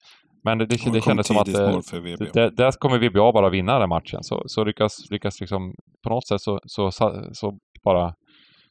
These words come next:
Speaker 1: blir det tvärtom. Ehm, alltså jag,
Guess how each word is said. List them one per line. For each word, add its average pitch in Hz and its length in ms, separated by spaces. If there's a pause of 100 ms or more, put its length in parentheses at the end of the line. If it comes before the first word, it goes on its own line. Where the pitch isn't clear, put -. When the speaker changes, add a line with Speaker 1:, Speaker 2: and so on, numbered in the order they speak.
(140)
Speaker 1:
blir 101 100
det 95 60
tvärtom. 104 440 (1500)
Ehm, 95 960 (880)
alltså 139 200
jag, 139 440